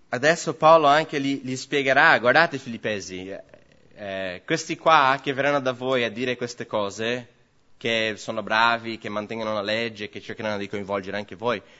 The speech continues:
sentite una cosa, c'ero anche io prima su quella cosa, c'ero, ero anche io un legalista, ero anche io, che cosa faceva Paolo prima di diventare cristiano? Ammazzava la chi-, andava dietro la chiesa, lui aveva il diritto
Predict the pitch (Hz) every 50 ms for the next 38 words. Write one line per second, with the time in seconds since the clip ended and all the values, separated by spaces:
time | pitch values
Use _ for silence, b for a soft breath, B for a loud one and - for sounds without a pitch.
0 | B B B - - 143 139 131 156 185 180 175 170 151 139 120 120 110 101 101
1 | 92 95 87 82 82 _ _ _ _ _ _ - - 143 151 156 160 160 151 165
2 | 160 165 160 143 127 - 120 104 101 98 - - 95 - 98 92 87 - 98 87
3 | 85 82 80 85 - - _ _ _ _ _ _ _ _ _ _ _ - 120 113
4 | 113 110 110 113 117 117 120 113 123 131 123 139 135 139 147 147 131 117 104 98
5 | 87 92 90 87 87 - - 107 101 101 101 110 120 120 - _ - 113 127 135
6 | 135 127 B B B B B - 131 - 151 139 147 143 - - - - 123 117
7 | 110 - 120 113 113 107 101 92 - 107 104 101 98 101 92 95 92 98 92 101
8 | 98 95 90 87 90 - - - 95 92 87 85 85 78 b b b b b b
9 | b b b - _ _ _ _ _ _ - 120 120 123 127 127 - 151 143 139
10 | 131 123 120 - - - 117 117 120 127 131 127 127 117 120 117 - 117 110 107
11 | 107 - 131 131 120 104 95 95 110 120 117 113 120 113 110 95 104 110 110 123
12 | 139 135 135 - 110 95 95 104 107